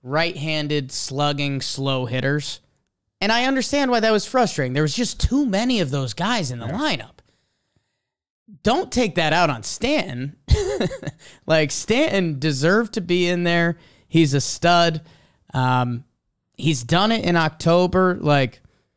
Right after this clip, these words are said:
Speaker 1: if, if the team had done more around Stanton in the recent playoff performances, like, we should be calling this man a superhero. But there's still some people that just don't respond to him.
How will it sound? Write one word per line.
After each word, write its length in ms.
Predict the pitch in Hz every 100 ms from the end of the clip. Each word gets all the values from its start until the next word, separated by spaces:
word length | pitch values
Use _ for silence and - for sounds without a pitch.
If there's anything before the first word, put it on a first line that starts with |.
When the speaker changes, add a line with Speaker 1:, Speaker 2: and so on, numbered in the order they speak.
| _ _ _ _
Speaker 1:
if, 320 | 151 151 - - _ -
if 200 | 165 -
the 140 | 165
team 460 | - - 233 277 277
had 300 | 226 180 131
done 380 | 170 208 208
more 360 | 151 156 180 196
around 380 | 156 165 165 151
Stanton 640 | - 156 165 170 190 190 190 _ _ _ -
in 140 | 143
the 100 | 135
recent 640 | 127 147 143 156 147 - -
playoff 400 | 147 151 170 175
performances, 800 | 180 196 202 208 208 220 202 - _ _ _ _ _ _
like, 180 | 160 175
we 300 | 110 160 185
should 220 | 202 208 180
be 100 | 190
calling 420 | 175 185 175 175
this 200 | 160 156
man 340 | 156 151 151
a 40 | 139
superhero. 800 | - - 160 - 113 117 107 107
But 140 | 131
there's 160 | 156 -
still 240 | 170 175
some 320 | - 170 175
people 300 | 185 202 175
that 120 | 147
just 280 | 135 143 120
don't 240 | 139 147 143
respond 500 | 120 - 156 170 -
to 80 | -
him. 200 | 135